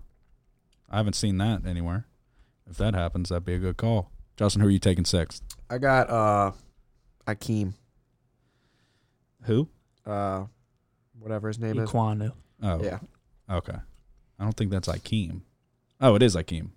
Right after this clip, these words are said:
Speaker 1: Okay. Yeah. I don't know what the fuck I wrote on my paper. Jesus. Um, yeah, this is a really tough, tough draft
Speaker 3: I mean,
Speaker 1: to
Speaker 3: you
Speaker 1: go
Speaker 3: never
Speaker 1: about
Speaker 3: know
Speaker 1: it.
Speaker 3: who, who's seeing what.
Speaker 1: Yeah. So, um,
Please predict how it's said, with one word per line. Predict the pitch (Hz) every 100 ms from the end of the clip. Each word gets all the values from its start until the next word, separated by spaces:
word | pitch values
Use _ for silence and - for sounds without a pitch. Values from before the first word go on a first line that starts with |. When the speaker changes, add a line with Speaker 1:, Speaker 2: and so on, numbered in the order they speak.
| 117
Speaker 1:
Okay. | 104 87 87 -
Yeah. | 101 82 95 _ _ _ _ _ - - _ _ _ _ _ _ _ _ _ _
I | 107
don't |
know | 98
what | 90
the | 90
fuck | - 107 107
I | 104
wrote | 107 82 85
on | - 85
my | 95
paper. | 98 85 82 82
Jesus. | 92 104 73 - - -
Um, | 117 127 131 117 98 98 -
yeah, | - 147
this | 160
is | 233
a |
really | 262 135 127
tough, | 120 120 - - _ _ -
tough | 110 90 - - - _ _
draft | - 82 -
Speaker 3:
I |
mean, | 165
Speaker 1:
to | 202
Speaker 3:
you |
Speaker 1:
go |
Speaker 3:
never | 147 127
Speaker 1:
about | 120 117 123
Speaker 3:
know |
Speaker 1:
it. | 127 127
Speaker 3:
who, | 143
who's | 139 131
seeing | - 131 123 117
what. | 123 117 -
Speaker 1:
Yeah. | - 101 85 90 - -
So, | - 107 104 101 98
um, | 110 107 104 92